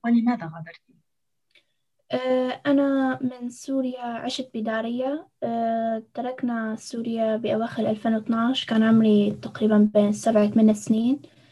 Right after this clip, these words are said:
Speaker 2: آه، بسبب إنه عدم الاستقرار، وإنه ضلينا نتنقل تقريبا سنتين من مكان لمكان، وإنه عطل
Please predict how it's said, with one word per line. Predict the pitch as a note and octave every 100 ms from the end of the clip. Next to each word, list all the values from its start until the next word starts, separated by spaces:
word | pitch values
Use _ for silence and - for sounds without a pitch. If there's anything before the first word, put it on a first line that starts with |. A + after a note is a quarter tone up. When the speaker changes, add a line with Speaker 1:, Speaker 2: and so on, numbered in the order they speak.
| _ _ _ _ A#3+
Speaker 2:
آه، | B3 B3 B3 B3
بسبب | B3+ C#4 C4
إنه | B3 A#3+
عدم | A#3+ B3 A#3
الاستقرار، | A3 A3 - - G#3 - G#3+ A3 A#3
وإنه | B3+ C4 B3+ C4
ضلينا | B3 C4 C4+ B3+
نتنقل | - C4 - A#3 A3+ A3 A#3 -
تقريبا | G#3+ C4 B3+ A#3+
سنتين | A3+ A3+ G#3+ B3+ A#3+
من | A3+ A3
مكان | G#3+ A#3+ A#3+
لمكان، | A3+ G#3+ G#3+ A3+ A3 A3+ B3
وإنه | C4 C#4 C4 C4+
عطل | C4+ C4+